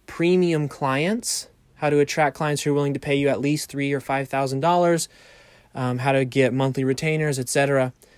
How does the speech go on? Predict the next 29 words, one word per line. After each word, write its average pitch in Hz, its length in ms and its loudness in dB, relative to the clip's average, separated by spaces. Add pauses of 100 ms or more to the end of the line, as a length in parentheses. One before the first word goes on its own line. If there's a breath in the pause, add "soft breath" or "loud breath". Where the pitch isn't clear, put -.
(180 soft breath)
And 151 80 2
you'll 170 100 8
also 196 180 4
see 185 220 2
eighteen 175 360 2
other 160 160 2
case 151 260 -4
studies 147 320 -2
from 139 180 -6
students 147 400 -2
of 135 80 -2
mine 127 320 -2 (420 soft breath)
uh, 123 180 -4
that 127 160 -2
are 131 80 0
in 208 200 2
the 190 100 4
coaching 147 420 0
and 135 100 -2
mentoring 135 360 -4
programs 123 640 0 (580 soft breath)
that, 117 360 -4
uh, 117 220 0
have 139 220 0
applied 160 580 2
some 170 200 0
of 151 140 -2
this 151 160 0
stuff - 500 2